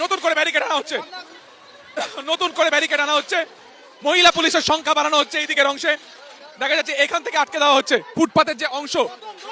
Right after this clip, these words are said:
হালকা ঘিরে রাখা হয়েছিল সেখানে ত্রিস্তরীয় নিরাপত্তা দিয়ে সেটাকে কিন্তু ঢেকে দেওয়া হচ্ছে। অর্থাৎ পুরোটাই কিন্তু দেখা গেল যে কিছুটা শান্তভাবে থাকার পরে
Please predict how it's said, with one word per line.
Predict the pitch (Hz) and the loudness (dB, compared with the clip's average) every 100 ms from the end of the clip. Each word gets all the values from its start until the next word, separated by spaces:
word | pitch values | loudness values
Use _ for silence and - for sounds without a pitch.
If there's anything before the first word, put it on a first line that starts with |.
| 453 - | 0 4
হালকা | 339 339 339 | 4 6 4
ঘিরে | 320 302 | 4 4
রাখা | 277 294 | 4 4
হয়েছিল | 294 311 262 - - - | 4 2 2 -2 -18 -4
সেখানে | 285 302 311 294 - - 330 | -2 2 2 0 -4 -20 -4
ত্রিস্তরীয় | 320 370 339 330 302 | 2 2 4 2 2
নিরাপত্তা | 311 294 294 294 277 | 2 2 2 2 4
দিয়ে | 285 262 - - | 6 6 4 -6
সেটাকে | 311 294 277 | 0 2 2
কিন্তু | 294 269 | 0 4
ঢেকে | 285 277 | 6 8
দেওয়া | 262 | 8
হচ্ছে। | 247 262 262 | 8 4 4
অর্থাৎ | 330 254 - - - | 4 4 -4 -16 -6
পুরোটাই | 349 339 320 302 | -2 0 2 0
কিন্তু | 392 302 269 | -2 -4 0
দেখা | 294 269 | 2 4
গেল | 277 269 247 - | 4 4 2 -6
যে | 269 - | -8 -4
কিছুটা | 330 330 254 | -4 -4 -6
শান্তভাবে | 269 294 277 277 | -8 -8 -6 -4
থাকার | 262 277 - | -4 -4 0
পরে | 285 | 0